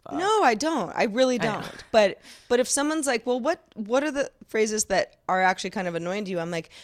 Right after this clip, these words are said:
Speaker 2: "Those just don't make a lot of
Speaker 1: Yeah.
Speaker 2: sense to me. They just don't make a lot of
Speaker 1: Mm-hmm.
Speaker 2: sense."
Speaker 1: I know late-,
Speaker 2: So anyway,
Speaker 1: lately I'm
Speaker 2: yeah.
Speaker 1: definitely using a lot of, like, I don't like the corporate speak, like those, like, you know, get our ducks in a row and let's have a think on it. You know, I mean, even though I do,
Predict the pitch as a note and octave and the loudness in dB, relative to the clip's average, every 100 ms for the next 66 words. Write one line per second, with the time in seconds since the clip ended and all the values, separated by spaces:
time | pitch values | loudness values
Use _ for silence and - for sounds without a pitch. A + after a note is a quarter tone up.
0 | _ _ F4 G4 - G4+ D#4+ C4+ B3 G#3 | _ _ -2 -2 -2 -4 -4 -6 -4 -4
1 | D#3+ C#3 - C#4 C#4+ - - - A#2+ E2+ | -4 -2 -4 -4 -8 -4 -4 -6 -14 -14
2 | - F#3 _ _ _ - F#4+ B3+ G#3 E3+ | -16 -20 _ _ _ -6 -4 -4 -4 -6
3 | D#3 E3 D3+ - - - - - F#3+ G#3 | -8 -8 -8 -10 -14 -18 -16 -12 -6 -2
4 | G#3 A3 G3+ F3 B3 A#3+ A#3+ G3+ F#3 E3 | 0 0 0 0 0 0 0 -2 -2 -2
5 | D#3+ E3+ E3 D3+ D3 D3+ D3 C#3+ C#3+ C#3+ | -4 -4 -10 -8 -10 -10 -10 -8 -8 -8
6 | F3+ A3 A3+ G3+ C4 C#4+ D4 A#3+ - - | -4 -2 -2 -4 -6 -8 -10 -12 -10 -10
7 | D#3+ G3 - - G#3 G#3+ - F3+ - E3 | -8 -10 -10 -8 -8 -8 -8 -10 -6 -8
8 | D3+ D#3 C#3 _ E3 C#3+ C#3 _ _ - | -6 -8 -10 _ -10 -8 -10 _ _ -8
9 | D#3+ D#3+ D3 C#3+ - D#3 D3+ C#3+ C#3+ C#3+ | -6 -6 -6 -8 -8 -10 -8 -6 -4 -4
10 | C#3+ C#3 - - G#3+ C4 G4 E4+ - - | -6 -8 -14 -12 -8 -6 -4 -4 -8 -6
11 | B3 C4 E3+ D3 C3 C#3 - D#3 D#3 G3 | -6 0 0 0 -4 -8 -8 -4 -2 -2
12 | F#3+ A3+ A#3 B3+ A#3 G3 F3+ G3 G3 F#3+ | -4 -6 -6 0 2 0 -2 -4 -2 -2